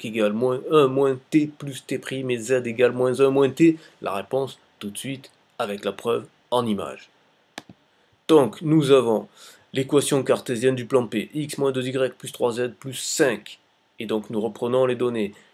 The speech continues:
T plus deux t prime, moins deux facteur de un moins t plus t prime, trois facteur de moins un moins t plus cinq. Nous effectuons le calcul T plus deux t prime, moins deux, plus deux t, moins deux t prime, moins trois,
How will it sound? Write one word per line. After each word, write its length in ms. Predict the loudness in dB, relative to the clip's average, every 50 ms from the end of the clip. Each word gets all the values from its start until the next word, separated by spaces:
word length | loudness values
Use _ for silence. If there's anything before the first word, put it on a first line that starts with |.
| _ _ _ _
T 220 | 2 2 2 2 0
plus 380 | -4 -6 -8 -8 -8 -8 -4 _
deux 160 | -2 0 0
t 120 | -2 -6 -8
prime, 320 | -8 -10 -10 -10 -10 -10 -12 _
moins 240 | -6 -2 0 2 2
deux 220 | 0 0 -2 -4 -2
facteur 380 | -4 -4 -4 -2 -2 -2 -2
de 100 | -2 -2
un 160 | -2 -2 0
moins 200 | 0 0 0 -2
t 180 | -2 -4 -8 -8
plus 240 | -10 -12 -14 -8 -6
t 100 | -6 -6
prime, 300 | -6 -8 -8 -10 -10 -10 -12
trois 200 | -4 0 0 0
facteur 380 | 0 0 -4 -6 -4 -4 -4 -2
de 80 | -4 -4
moins 320 | 0 0 0 0 0 0
un 160 | -2 -2 -4 -8
moins 220 | -8 -6 -6 -6 -6
t 260 | -6 -6 -8 -8 -10 _ _ _ _ _ _ _ _ _ _ _ -4
plus 140 | -2 -2
cinq. 460 | -2 0 0 0 0 0 -2 -6 -14 -20 _ _ _ _ -14
Nous 100 | -14 -10
effectuons 300 | -8 -8 -8 -4 -2 -2
le 80 | -2 -2
calcul 320 | -4 -6 -8 -8 -10 -8
T 200 | -6 -4 -4 -4
plus 200 | -6 -8 -10 -8
deux 160 | -6 -4 -4
t 140 | -4 -4 -6
prime, 300 | -6 -6 -6 -6 -6 -6
moins 280 | -6 -4 0 0 0 0
deux, 240 | 0 -4 -6 -6 -8 _ _ _ _ _ _ _ _ _ _ _ _
plus 260 | -4 -2 0 0 0 0
deux 200 | -2 -2 -2 -2
t, 280 | -4 -4 -6 -6 -8 -12 _ _ _ _ _ _ _ -8
moins 280 | 0 4 6 8 8 6
deux 160 | 4 0 -2
t 120 | -2 -4
prime, 300 | -6 -6 -6 -6 -6 -6
moins 260 | -4 -2 -2 -2 -2
trois, 400 | -2 -4 -6 -4 -4 -2 -4 -6